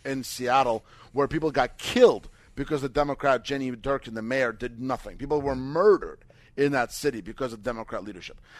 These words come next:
They see the two hundred percent increase in shootings in New York City under Democrat leadership. They see that Democrats do not bring peace.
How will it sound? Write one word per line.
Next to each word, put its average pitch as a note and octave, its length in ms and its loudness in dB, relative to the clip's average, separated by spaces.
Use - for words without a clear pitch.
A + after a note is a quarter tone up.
They E3 180 2
see G3+ 200 -8
the F#3+ 140 0
two G#3+ 320 -8
hundred F#3+ 480 -4
percent D#3+ 560 -6
increase D#3+ 380 -8
in C3+ 100 -10
shootings C#3+ 540 -8
in B2+ 100 -10
New B2+ 80 -8
York B2 300 -6
City B2 340 -6
under C#3+ 240 -2
Democrat B2 560 -2
leadership. F#2+ 560 -12
They F3+ 160 -4
see E3+ 480 -6
that C3 200 -4
Democrats F#3 540 -2
do G3+ 180 -10
not F3+ 320 -2
bring F3 280 -4
peace. - 440 -10